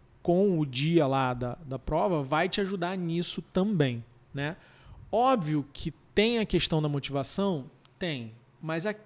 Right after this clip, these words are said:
a, a motivação, ela é, como dizia lá o, o ex-presidente do Corinthians, né? É uma faca de dois legumes. É uma faca de dois gumes. Por quê?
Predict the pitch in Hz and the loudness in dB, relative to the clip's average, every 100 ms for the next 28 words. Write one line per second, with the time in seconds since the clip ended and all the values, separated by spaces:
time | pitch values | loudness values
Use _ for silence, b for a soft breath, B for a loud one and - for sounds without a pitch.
0 | - 175 - 165 185 - 185 - 202 208 | -14 -12 -8 -6 -4 -2 -2 0 0 2
1 | 214 214 202 196 202 226 - - - - | 2 2 2 2 0 -4 -12 -20 -20 -10
2 | 147 143 135 123 135 127 120 117 - - | -8 -6 -6 -6 -6 -6 -8 -10 -12 -20
3 | _ _ - 120 127 - _ _ _ - | _ _ -20 -20 -20 -20 _ _ _ -6
4 | 131 135 131 123 120 120 127 175 143 127 | -4 0 0 -2 -4 -2 0 0 0 -2
5 | 135 139 - 139 139 151 147 165 151 160 | -2 -4 -4 -6 -4 -2 -2 -2 4 6
6 | 160 196 185 175 135 113 - B B B | 8 8 6 6 4 0 -8 B B B
7 | B B B B - 143 143 131 135 160 | B B B B -16 -14 -8 -4 0 2
8 | 143 160 165 220 190 160 - 190 - - | 4 8 10 12 12 8 8 4 4 6
9 | 151 | 4